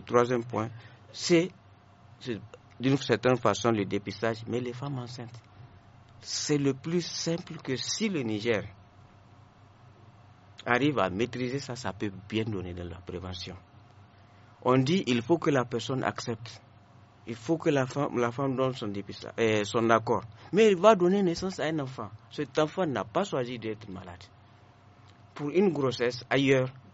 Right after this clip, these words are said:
toute femme enceinte est dépistée. Systé-, c'est systématique. On n'a pas besoin de demander. Aujourd'hui, il y a des femmes qui passent dans les centres de santé. Les sa-, les sages-femmes sont fatiguées. Les fa-, ils disent, tu veux qu'on te fasse le texte ? Non, non, moi je suis d'a-, d'accord, sors.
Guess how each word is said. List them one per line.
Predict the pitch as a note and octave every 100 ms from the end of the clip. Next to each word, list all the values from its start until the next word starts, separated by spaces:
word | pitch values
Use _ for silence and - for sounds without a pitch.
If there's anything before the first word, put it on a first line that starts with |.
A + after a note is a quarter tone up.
| - -
toute | G#3 -
femme | E3 D#3 A#2+
enceinte | A2 C3+ C3+
est | F#2+
dépistée. | F#2 A#2 A2+ G#2 B2+
Systé-, | A#2+ - D3+ -
c'est | - F#3+
systématique. | B3+ - A#3 A3 A3 A#3 - -
On | C3
n'a | B2+
pas | C3 G#3+
besoin | E3 D#3 F3+
de | C#3+
demander. | A#2+ B2 B2 A#2 C#3+ - - -
Aujourd'hui, | E3+ D#3+ E3 F#3+
il |
y | D3+
a |
des | A2+ A2+
femmes | D#3+ F3
qui | - B2
passent | D#3+ D#3+
dans | D#3
les | F3
centres | C#3 C#3+
de | B2+
santé. | A2 G#2+ G2 G2 - - - - - - - -
Les | B2 C3+
sa-, | F#3 F3+
les | A#2+ B2
sages-femmes | F3 F3 - E3 F3 F3+ -
sont | - F#3
fatiguées. | F3 D#3+ D3+ D3 B2 - - -
Les | C3+
fa-, | C3+ D3
ils | C#3+
disent, | D#3 - - -
tu | C#3+
veux | E3+ F3+
qu'on | E3+
te | D3 C#3
fasse | D#3 D#3
le | C3
texte ? | C3 -
Non, | C3 C3+
non, | C3 A2+
moi | B2+
je | A#2+
suis | A#2
d'a-, | A2+ D2+
d'accord, | G2+ B2+ B2 G#2+
sors. | -